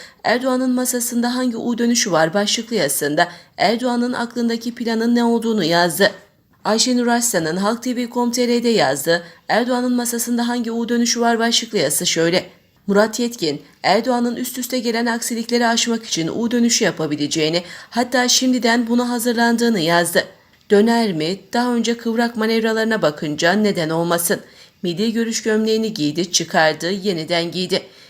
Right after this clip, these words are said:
Hikmet Yatar'la, Fethullah Gülen'le, Papa'yla, Trump'la, şimdi Biden'la, Beşar Esad'la, sonra El Nusra'yla, bir ara Kandil'le, şimdilerde Bahçeli'yle, hepsiyle ve ayrı ayrı her biriyle dost oldu, düşman oldu.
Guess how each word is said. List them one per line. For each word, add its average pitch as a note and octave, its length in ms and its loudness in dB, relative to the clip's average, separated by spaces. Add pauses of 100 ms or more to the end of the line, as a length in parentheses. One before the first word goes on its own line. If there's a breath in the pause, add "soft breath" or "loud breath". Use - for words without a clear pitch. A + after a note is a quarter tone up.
(140 loud breath)
Hikmet G3+ 400 -2
Yatar'la, A3 480 0
Fethullah G#3+ 560 -2
Gülen'le, G3+ 580 0
Papa'yla, G3 580 -2
Trump'la, G3+ 560 0 (220 loud breath)
şimdi A#3+ 380 -2
Biden'la, F3 720 -2 (100)
Beşar F3+ 300 -6
Esad'la, E3 600 -4 (220 loud breath)
sonra B3+ 260 2
El G#3 300 -2
Nusra'yla, D#3+ 600 0 (300 loud breath)
bir A#3+ 100 0
ara A#3 240 2
Kandil'le, A3+ 580 0
şimdilerde A3+ 680 0
Bahçeli'yle, E3+ 680 -2 (260 loud breath)
hepsiyle A#3 560 0
ve D#3+ 100 4
ayrı E3 400 0
ayrı A3+ 220 -2
her A3 300 -4
biriyle D#3 420 -4
dost G#3 320 -4
oldu, D#3 300 -2
düşman E3 400 -2
oldu. E3+ 340 2